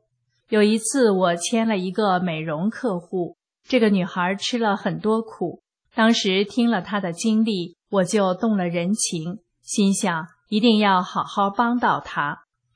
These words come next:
结果设计的同事因为感冒请了假，我发了设计申请，一周过去也没有反馈，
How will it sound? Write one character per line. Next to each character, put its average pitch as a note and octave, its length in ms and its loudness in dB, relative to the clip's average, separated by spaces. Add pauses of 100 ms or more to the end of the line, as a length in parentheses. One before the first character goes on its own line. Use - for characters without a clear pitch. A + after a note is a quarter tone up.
(100)
结 A3+ 180 6
果 G#3 260 6
设 G#3 280 2
计 G3+ 160 -2
的 F#3 120 0
同 F3+ 280 -6
事 G3 340 0
因 B3+ 180 0
为 B3+ 160 2
感 D#3 280 -4
冒 G3+ 300 2
请 F3 320 -6
了 D3+ 120 -6
假， F#3 380 -2 (480)
我 G3+ 240 6
发 A3 240 0
了 F#3+ 240 4
设 G3+ 200 -2
计 F#3+ 200 -4
申 A3+ 280 0
请， - 340 -6 (260)
一 C#4 140 2
周 C4+ 220 4
过 C4 260 4
去 F#3+ 300 -2
也 F#3 240 -2
没 F3 120 0
有 F#3+ 160 2
反 D#3 320 -4
馈， F#3 360 -4